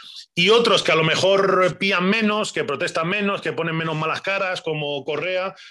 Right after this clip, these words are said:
pues están en ese eterno rol de microondas, que al final, bueno, pues está muy bien, pero, eh, yo creo que él ahora mismo ha evolucionado a un jugador mucho más regular y que merece más. Bueno, es que de hecho viene de ser Lartown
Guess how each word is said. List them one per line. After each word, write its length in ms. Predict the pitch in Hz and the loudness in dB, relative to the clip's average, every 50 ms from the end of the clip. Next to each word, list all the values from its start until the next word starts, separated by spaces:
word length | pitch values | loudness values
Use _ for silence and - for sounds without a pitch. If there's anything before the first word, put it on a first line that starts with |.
| - _ _ _ | -20 _ _ _
pues 220 | _ 120 120 - 131 | _ -6 -4 -4 -4
están 340 | 113 - - 147 143 147 151 | -8 -6 -6 -6 -4 -4 -4
en 100 | 151 151 | -4 -4
ese 760 | 143 - - 156 147 143 139 139 135 131 131 127 123 123 135 | -6 -6 -6 -4 -4 -4 -4 -4 -4 -4 -2 -2 -2 -2 -4
eterno 420 | 131 - 156 151 143 147 151 147 | -4 -4 -4 -4 -4 -4 -4 -4
rol 320 | 135 143 156 165 160 143 131 | -2 -2 -2 -2 -2 -2 -4
de 100 | 131 123 | -4 -6
microondas, 1000 | 127 131 117 - - 131 131 139 156 170 170 160 156 170 190 - - - - - _ _ _ | -6 -6 -8 -8 -8 -6 -4 -4 -4 -4 -4 -4 -4 -4 -6 -6 -8 -10 -12 -16 _ _ _
que 160 | - 131 120 | -8 -6 -4
al 140 | 110 107 98 | -4 -4 -4
final, 280 | - 110 110 113 120 120 | -4 -4 -4 -4 -2 -2
bueno, 260 | 127 151 165 165 170 | -2 -2 -2 -2 -2
pues 220 | - 110 104 - | -2 -2 -2 -2
está 220 | 104 - - 117 127 | -4 -4 -4 -4 -4
muy 140 | 135 131 135 | -2 -2 -2
bien, 280 | 143 147 151 170 160 | -2 -2 -4 -4 -4
pero, 360 | 170 131 117 110 110 110 104 - - - - - - - _ _ | -4 -4 -2 -2 -2 -2 -4 -6 -10 -16 -20 -20 -20 -20 _ _
eh, 460 | 113 110 107 98 92 87 85 87 82 80 78 80 | -4 -2 -2 0 0 0 -2 -2 -4 -6 -12 -4
yo 180 | - 110 104 | -2 -2 0
creo 260 | 101 113 110 113 117 107 | 0 0 0 0 -2 -2
que 380 | 120 110 107 104 101 92 - - | -2 -4 -2 -2 -4 -6 -6 -6
él 220 | 123 120 127 131 | -6 -6 -4 -4
ahora 180 | 127 127 127 120 | -2 -2 -2 -2
mismo 280 | 131 127 131 143 143 | -2 -2 -2 -2 -2
ha 60 | 139 | -2
evolucionado 520 | 131 131 139 139 131 - 139 135 135 135 143 | -2 0 0 -2 -2 -4 -6 -6 -4 -4 -4
a 40 | 143 | -4
un 40 | |
jugador 460 | 143 - 143 131 139 123 131 147 151 143 | -6 -6 -6 -4 -2 -2 -2 -2 -2 -4
mucho 280 | 127 127 - - 143 | -6 -6 -6 -6 -4
más 140 | 131 131 131 | -4 -4 -4
regular 380 | 143 139 131 123 120 120 127 165 | -4 -4 -2 -2 -2 -2 -4 -6
y 60 | 165 | -8
que 100 | 156 123 | -8 -8
merece 320 | 110 110 120 117 - 135 | -6 -6 -6 -4 -4 -4
más. 160 | 104 127 139 | -4 -4 -6
Bueno, 160 | 127 143 156 143 | -6 -6 -6 -6
es 80 | - | -6
que 120 | - 180 165 | -6 -6 -6
de 120 | 156 156 | -4 -6
hecho 180 | - - 190 175 | -6 -6 -6 -6
viene 180 | 165 165 175 | -4 -4 -4
de 120 | 165 160 - | -4 -4 -4
ser 200 | - 156 175 190 | -4 -4 -4 -4
Lartown 480 | 170 139 131 - 147 160 190 233 226 | -4 -4 -4 -4 -4 -4 -4 -4 -6